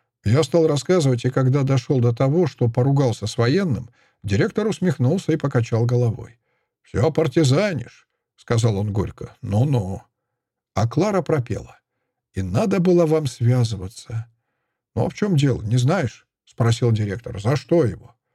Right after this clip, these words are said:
Я пожал плечами и улыбнулся. Он поймал мой взгляд и снова нахмурился. "Как это для тебя просто", — сказал он, вздыхая. "Ну, до чего же всё просто?"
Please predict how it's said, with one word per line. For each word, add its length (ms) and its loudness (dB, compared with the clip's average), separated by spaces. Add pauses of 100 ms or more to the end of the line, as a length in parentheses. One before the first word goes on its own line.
(460)
Я 200 0
пожал 320 2
плечами 480 0
и 20 0
улыбнулся. 720 -2 (880)
Он 180 2
поймал 360 2
мой 220 2
взгляд 380 0
и 60 0
снова 260 0
нахмурился. 760 -4 (640)
"Как 340 -4
это 260 0
для 160 2
тебя 300 0
просто", — 720 -4 (100)
сказал 400 0
он, 140 2
вздыхая. 600 -6
"Ну, 240 -2 (100)
до 220 -4
чего 300 0
же 120 -2
всё 240 0
просто?" 840 -4